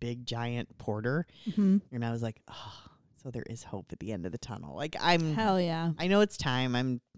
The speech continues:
Speaker 1: I mean, I'm not try-, I sound like such a raging alcoholic.
Speaker 2: No, but
Speaker 1: But
Speaker 2: it's part of what we
Speaker 1: it's
Speaker 2: do,
Speaker 1: part of our show,
Speaker 2: so
Speaker 1: so it just makes it kinda weird. And that's, and you know, it's really the only time I drink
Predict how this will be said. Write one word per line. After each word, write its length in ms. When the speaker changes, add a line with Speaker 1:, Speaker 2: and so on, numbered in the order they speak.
Speaker 1:
I 100
mean, 120
I'm 140
not 160
try-, 160
I 60
sound 240
like 100
such 280
a 40
raging 460
alcoholic. 800
Speaker 2:
No, 160
but 140
Speaker 1:
But 60
Speaker 2:
it's 180
part 240
of 100
what 200
we 140
Speaker 1:
it's 120
Speaker 2:
do, 220
Speaker 1:
part 160
of 80
our 100
show, 480
Speaker 2:
so 60
Speaker 1:
so 100
it 80
just 160
makes 220
it 60
kinda 280
weird. 460
And 120
that's, 160
and 180
you 120
know, 340
it's 160
really 180
the 80
only 140
time 180
I 60
drink 460